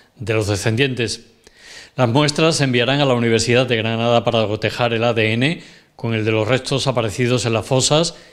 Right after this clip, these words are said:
y así poder determinar su identidad. El trabajo de exhumación es especialmente complejo en la fosa de Nerva por la degradación que presentan los restos expuestos durante más de ochenta años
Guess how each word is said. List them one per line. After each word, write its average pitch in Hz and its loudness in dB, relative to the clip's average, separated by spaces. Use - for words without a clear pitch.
y 135 -2
así 131 4
poder 135 2
determinar 110 0
su 131 0
identidad. 101 -4
El 131 4
trabajo 165 2
de 165 6
exhumación 147 2
es 139 0
especialmente 135 0
complejo 127 0
en 123 2
la 113 2
fosa 127 0
de 113 2
Nerva 117 0
por 113 -2
la 113 0
degradación 113 0
que 135 0
presentan 127 -2
los 117 0
restos 135 -4
expuestos 113 -6
durante 110 -4
más 113 -2
de 113 -2
ochenta 113 -2
años 120 0